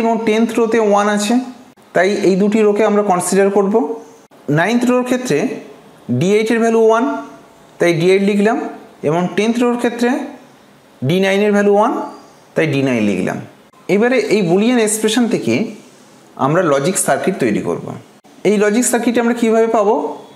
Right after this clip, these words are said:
প্রথমে আমরা যে কটি ইনপুট লাইন রয়েছে অর্থাৎ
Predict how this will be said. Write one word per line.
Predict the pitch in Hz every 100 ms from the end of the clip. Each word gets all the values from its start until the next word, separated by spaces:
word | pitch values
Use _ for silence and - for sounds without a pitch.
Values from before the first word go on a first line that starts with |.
| - - -
প্রথমে | 190 247 254
আমরা | 185 160 - - - 135
যে | 170
কটি | 214 214 214
ইনপুট | 180 220 214
লাইন | 214 220 208
রয়েছে | 175 143 147 226 - - - - - 147
অর্থাৎ | - 202